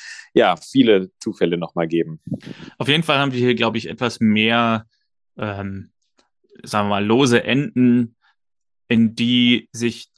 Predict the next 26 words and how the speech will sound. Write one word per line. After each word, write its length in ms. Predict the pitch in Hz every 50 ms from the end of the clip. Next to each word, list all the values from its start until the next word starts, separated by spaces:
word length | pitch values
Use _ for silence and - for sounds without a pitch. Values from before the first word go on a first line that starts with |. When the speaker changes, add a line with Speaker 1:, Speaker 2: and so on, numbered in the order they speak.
| _ _
Speaker 2:
Episode 600 | 127 123 - 123 113 107 107 117 120 120 113 117
drei 420 | 101 - - 101 110 120 123 123 104
oder 180 | 104 113 107
vier 360 | - - - 127 127 123 107
weiterentwickeln 720 | - 104 110 110 127 110 110 110 - - 113 - 113 110
könnten 320 | - - 117 110 - - 120
als 200 | 87 98 - -
bei 200 | - 107 104 92
Episode 460 | - - - 110 - 110 107 - -
eins, 320 | 87 98 107 113 - -
wo 60 | - 107
man 80 | 107 95
im 60 | 95 104
Grunde 220 | - 104 107 104
erstmal, 640 | 90 82 107 - - - 110 104 104 104 107 113 - -
ähm, 380 | - 107 101 101 101 101 101 104 _ _
sagt, 320 | - - 107 101 - - -
"Ja, 200 | 113 117 117 117
d-, 260 | - - - 117 - - 113 - - 135 123 - - - - - - - _
ist 220 | - - - - -
viel 160 | - 135 139
angedeutet 540 | - 120 131 131 131 117 120 120 123 127 110
worden, 260 | 113 110 113 113 117
aber 180 | - 117 113 110
mal 140 | 110 110 104
gucken, 440 | - - 123 - 127 120 113 104